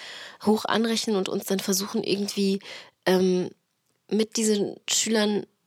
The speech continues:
zusammenzubringen oder anderen Schülern, die quasi selbe oder ähnliche Situationen durchmachen und dass sie da sehen, dass wir wahrscheinlich ein Feingefühl für diese Schüler haben,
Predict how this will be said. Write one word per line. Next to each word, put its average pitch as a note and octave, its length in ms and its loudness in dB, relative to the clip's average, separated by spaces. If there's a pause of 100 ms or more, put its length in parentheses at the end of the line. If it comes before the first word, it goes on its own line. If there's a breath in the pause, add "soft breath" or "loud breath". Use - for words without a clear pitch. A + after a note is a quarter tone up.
zusammenzubringen F#3+ 720 2
oder - 140 2
anderen A3 280 0
Schülern, A3+ 520 -2
die G3 200 -6
quasi G3 600 0
selbe G3 460 2
oder G3 180 6
ähnliche G#3+ 260 2
Situationen F#3 520 2
durchmachen F#3 460 -2 (420 loud breath)
und F#3+ 160 2
dass F3+ 140 2
sie - 80 -6
da F#3+ 160 4
sehen, A3 160 2
dass G3 260 0
wir G#3+ 220 0
wahrscheinlich G3+ 540 0
ein - 200 -12 (480)
Feingefühl A3 640 0
für G#3 160 -4
diese G3+ 180 -2
Schüler A3 300 0
haben, G#3+ 240 0